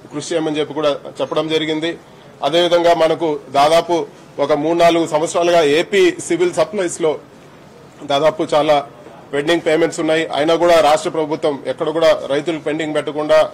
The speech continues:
రాష్ట్రం, రాష్ట్ర నిధుల నుంచి అప్పులన్నీ కూడా ఇచ్చి కట్టేయడం జరిగింది. రావాల్సిన బకాయిల్ని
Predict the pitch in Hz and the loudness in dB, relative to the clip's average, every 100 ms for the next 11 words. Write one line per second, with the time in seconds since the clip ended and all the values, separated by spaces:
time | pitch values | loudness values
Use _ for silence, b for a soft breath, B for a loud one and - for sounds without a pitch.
0 | 123 127 147 - 147 - - - - - | -4 -2 -2 -2 -6 -8 -18 -20 -20 -20
1 | - 123 131 147 175 160 156 165 156 156 | -14 -4 -2 0 0 0 0 0 0 -2
2 | 170 147 127 - - 131 165 156 156 156 | -4 -4 -6 -16 -12 -10 -4 -2 -2 0
3 | 151 143 170 143 - - - - - - | -2 -2 -4 -4 -6 -16 -20 -20 -20 -20
4 | - - - - - - - 135 160 156 | -20 -20 -20 -20 -14 -12 -6 -2 0 2
5 | 160 156 151 156 180 151 165 180 175 180 | 0 -2 -4 -2 0 2 4 4 2 -2
6 | 147 147 180 185 180 180 | 0 0 2 4 4 0